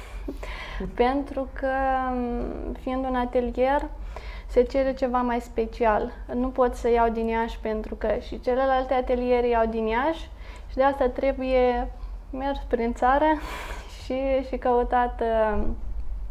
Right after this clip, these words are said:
cât mai multe fabricuțe care, um, au, uh,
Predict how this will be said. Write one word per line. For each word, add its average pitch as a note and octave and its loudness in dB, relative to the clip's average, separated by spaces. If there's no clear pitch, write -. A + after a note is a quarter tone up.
cât A#3 -6
mai A#3 0
multe A#3 -2
fabricuțe B3 -2
care, C4 2
um, A#3+ -4
au, B3+ 4
uh, A#3+ 4